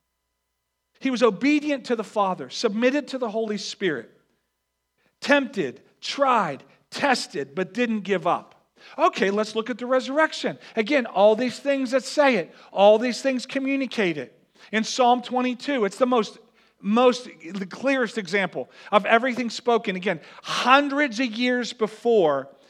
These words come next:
spoken about the resurrection of Jesus Christ. This sets us apart. So Jesus, being fully God, fully man, left the luxury box,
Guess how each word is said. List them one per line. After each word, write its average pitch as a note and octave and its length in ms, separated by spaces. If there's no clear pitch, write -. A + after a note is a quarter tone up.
spoken B3 840
about F#3+ 340
the F#3 100
resurrection G#3 720
of E3+ 80
Jesus F3 400
Christ. C#3+ 340
This G3+ 220
sets A#3 320
us A3 200
apart. F3 480
So A3+ 180
Jesus, A3 600
being G#3+ 220
fully B3 380
God, G3+ 320
fully B3 260
man, F#3 220
left G#3+ 260
the C#4 100
luxury G3+ 320
box, D3+ 340